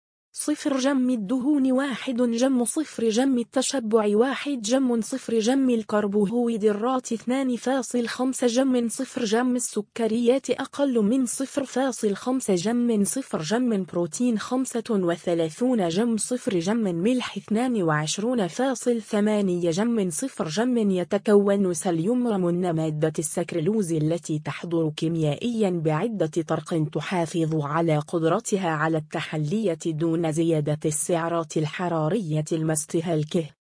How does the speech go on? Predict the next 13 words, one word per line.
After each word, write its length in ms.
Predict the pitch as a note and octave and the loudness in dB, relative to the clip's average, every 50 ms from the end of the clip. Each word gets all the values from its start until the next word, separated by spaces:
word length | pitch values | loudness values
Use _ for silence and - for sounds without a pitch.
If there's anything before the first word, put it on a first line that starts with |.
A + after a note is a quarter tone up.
| _ _ _ _ _ - | _ _ _ _ _ 0
إذ 200 | B3 A#3+ G#3 G#3+ | 0 2 2 2
لا 160 | A3+ A#3+ B3+ | 4 4 4
يستطيع 720 | B3+ A3+ G3 F3+ - - F#3+ F3 E3 - C4 C#4 B3 F#3 F3 | 4 4 4 2 0 -2 -2 -2 0 0 0 0 0 0 0
الجسم 420 | E3 D#3+ D#3 A#3 B3+ - - G3+ | 0 0 -2 -2 -4 -4 -2 -2
امتصاص 720 | E3+ E3 E3+ D#3 - D#3+ D3+ - A#3+ B3 B3+ B3+ B3 - - - - | -2 -2 -2 -4 -4 -4 -2 0 0 2 2 2 0 -2 -4 -4 -2
إلا 340 | C#4 C#4+ C4+ A#3 G#3+ G#3 | 0 0 2 2 2 2
ما 200 | G3+ F#3+ F#3 F3 | 2 2 2 2
يقرب 480 | E3 F3 - - - G3+ F#3 F3 E3+ F3 | 2 2 0 0 -2 -2 0 0 0 0
من 200 | E3+ E3+ E3 D#3+ | 0 0 0 -2
خمسة 420 | D#3 - A#3+ B3+ B3 - - F3+ D#3+ F#3 | -2 -2 -2 -2 -2 -2 -2 -2 0 0
عشر 540 | D#3+ D#3 F3 B3+ - - G3 F#3 F3+ F3 | 0 0 0 0 0 0 0 0 0 0
بالمئة 480 | F3 E3+ E3+ E3 E3 F3 - - - E3 | 0 2 2 2 2 0 -2 -2 -2 -2
منها، 600 | F3 G#3 A#3+ A#3+ A3+ G3+ G3+ A3 A3 A3+ A#3 A#3+ | 0 0 0 0 0 0 -2 -2 -2 -2 -2 -4